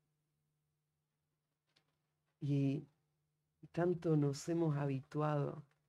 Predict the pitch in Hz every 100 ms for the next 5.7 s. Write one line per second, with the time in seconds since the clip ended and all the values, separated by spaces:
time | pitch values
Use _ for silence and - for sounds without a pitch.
0 | _ _ - 143 135 147 - 165 160 147
1 | 156 _ - - _ _ _ - - 160
2 | 156 147 147 - _ _ _ - 139 151
3 | 156 151 147 151 147 - _ _ _ _
4 | _ _ _ _ _ _ _ _ _ _
5 | _ - 147 135 131 143